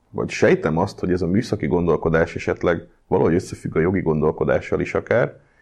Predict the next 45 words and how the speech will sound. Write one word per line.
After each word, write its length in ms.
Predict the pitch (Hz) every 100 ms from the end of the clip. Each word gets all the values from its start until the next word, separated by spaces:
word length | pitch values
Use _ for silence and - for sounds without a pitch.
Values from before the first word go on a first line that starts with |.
| _
és 120 | -
néhány 280 | 107 160 113
szó 240 | - 85
erejéig 380 | 80 85 82 82
talán 300 | - 87 87
most, 360 | 87 92 - _ _ _ _ _
ha 120 | -
beszélne 540 | 90 - 117 - 85 82
arról, 240 | 82 78
atya, 240 | 80 - 87
hogy 300 | 92 90 92 _ _ _ _ -
ön 540 | 80 90 90 80 - -
ugye 160 | 95
egyházi 380 | 98 - 107 90
bíróként 520 | 90 98 90 - 87
is 140 | - -
működik, 320 | 101 - -
egyrészt, 320 | 95 95 95
hogy 160 | - 90
mi 200 | 87 95
ez 100 | 104
az 80 | 117
egyházi 440 | 131 - 127 113
bíróság, 600 | 110 101 95 92 95 85
másrészt 360 | 85 90 - -
pedig 180 | 95 92
mi 100 | 95
ebben 200 | 82 85
az 120 | -
ön 120 | 117
feladata, 640 | - 104 90 78 90 - - _
és 160 | - -
hogy 200 | - 95
jött 200 | 92 -
az 100 | 92
a 40 |
gondolat, 400 | 90 87 80 85
hogy 120 | - 87
ön 80 |
az 100 | 87
egyház 360 | 87 80 90 82
joggal 320 | 90 78 82
fog 200 | 82 -
foglalkozni 560 | - - 62 - 87 82
komolyabban? 640 | - - - - - -